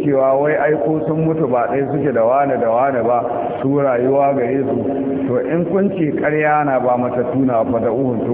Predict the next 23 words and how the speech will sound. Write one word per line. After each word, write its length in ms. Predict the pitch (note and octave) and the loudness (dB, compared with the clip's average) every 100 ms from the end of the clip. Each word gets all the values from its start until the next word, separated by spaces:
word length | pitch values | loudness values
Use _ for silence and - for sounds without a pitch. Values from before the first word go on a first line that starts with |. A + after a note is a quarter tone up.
| A#2+ | -2
ku 80 | A#2+ | -4
kire 240 | B2+ C3 C3 | -2 0 0
su. 80 | C3 - - - C3 C#3 - - - - - G#2 | -2 -2 -2 -4 -4 -4 -6 -6 -6 -6 -4 -2
Wala 180 | B2+ | 0
yastajibu 520 | D3 - C3 B2 B2 B2+ | 0 0 0 0 0 0
lakum, 260 | B2+ B2+ G#2+ | 0 0 -2
to 100 | A#2+ | -2
su 100 | B2+ | -2
an 200 | A#2 D3 | -2 0
samu 200 | C#3 B2 C3+ | -2 -2 -2
ku 80 | |
da 280 | A2 A2 A2 | 0 2 2
a 40 | G2+ | 0
kun 220 | G#2 G2+ | -2 -2
kira. 160 | G#2 F2 - F2+ - - - | -4 -4 -4 -4 -6 -6 -4
Ku 60 | B2 C3+ | -4 0
kire 260 | C#3+ E3 | 0 0
su, 120 | D#3 G#2+ | 0 -2
su 60 | A#2 | 0
an 200 | C3+ C3+ | 0 0
samu 220 | A2+ - | -2 -2
ku 80 | - | -4
kira. 220 | - F#2+ | -4 -6